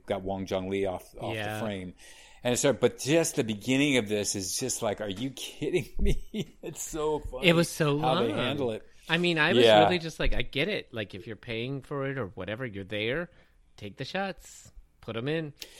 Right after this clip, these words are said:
Speaker 1: Yeah, and there, and if you watch, and if you watch the scope version of this, you know, which you can get, I think, on, you know, on YouTube, it's,
Speaker 2: Okay.
Speaker 1: uh,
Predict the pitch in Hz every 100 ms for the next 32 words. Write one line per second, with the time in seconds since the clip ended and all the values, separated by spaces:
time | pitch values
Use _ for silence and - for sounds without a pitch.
0 | - - 269 180 180 196 214 170 196 190
1 | 190 175 175 185 190 - - - 147 147
2 | 160 147 151 147 151 147 - 131 - -
3 | 127 120 113 117 101 104 90 95 104 -
4 | 117 107 110 - 107 107 101 101 98 92
5 | 101 92 95 95 - - 107 95 90 90
6 | 92 92 87 98 90 92 123 110